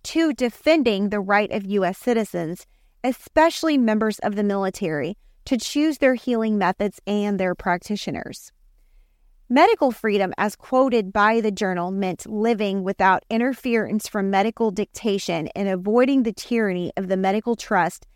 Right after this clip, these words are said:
that has already succeeded in trampling upon these rights. The column was also a response to enforced vaccination of military personnel.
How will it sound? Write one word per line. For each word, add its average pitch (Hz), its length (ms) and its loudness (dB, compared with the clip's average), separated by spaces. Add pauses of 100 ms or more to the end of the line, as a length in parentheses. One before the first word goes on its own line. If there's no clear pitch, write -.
(240)
that 233 140 2
has 220 180 -2 (180)
already 269 380 4
succeeded 208 720 -2
in 196 160 -2
trampling 208 580 -2
upon 175 380 -4
these 165 240 -8
rights. 185 540 0 (800)
The 247 100 -2
column 320 480 4
was 214 220 -2
also 233 340 4
a 220 80 4
response 185 520 -2
to 226 120 -4
enforced 196 540 -4
vaccination 180 680 0
of 165 100 -2
military 165 580 -4
personnel. 151 640 -6